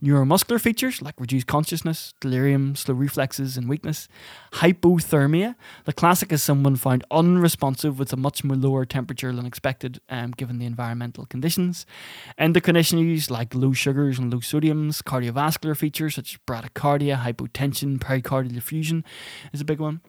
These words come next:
Respiratory features like alkalosis and pleural effusions. And G I issues like ileus and weight gain.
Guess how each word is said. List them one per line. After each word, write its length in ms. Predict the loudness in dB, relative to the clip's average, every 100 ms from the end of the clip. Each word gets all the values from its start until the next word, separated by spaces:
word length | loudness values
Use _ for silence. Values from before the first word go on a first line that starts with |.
| -18 -18 -20 -2
Respiratory 460 | -2 4 4 4 2
features 360 | 2 2 0
like 160 | 0 -2
alkalosis 800 | -4 -4 -2 -2 -2 -4 -6 -8
and 240 | -8 -8
pleural 380 | -10 -8 -6 -6
effusions. 580 | -8 -10 -8 -8 -10 -12
And 160 | -8 -2
G 160 | 4 6
I 120 | 4
issues 380 | 0 -2 -4 -6
like 140 | -10
ileus 460 | -10 -10 -8 -10 -10
and 160 | -10 -10
weight 240 | -12 -12
gain. 240 | -14 -14